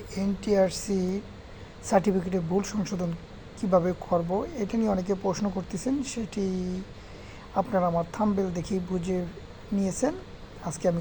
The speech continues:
কোন বিষয় নিয়ে আলোচনা করব, আহ, আপনারা আমার সাথে থাকুন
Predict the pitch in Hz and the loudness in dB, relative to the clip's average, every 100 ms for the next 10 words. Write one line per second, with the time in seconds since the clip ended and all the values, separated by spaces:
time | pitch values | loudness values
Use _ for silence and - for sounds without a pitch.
0 | 170 185 175 165 208 208 196 175 170 180 | 0 -2 -2 -2 2 2 2 0 0 0
1 | 165 175 190 277 - - - - - - | 2 2 2 -4 -8 -16 -16 -16 -16 -16
2 | - - - - - - - - - - | -14 -14 -14 -16 -16 -14 -16 -14 -14 -2
3 | 175 170 165 165 165 - - 165 214 214 | 2 2 2 2 0 -2 -4 0 6 8
4 | 202 185 190 208 - - - 208 190 - | 8 8 6 4 -2 -8 -4 2 2 2
5 | 202 180 - 175 240 | -2 -2 -6 -2 0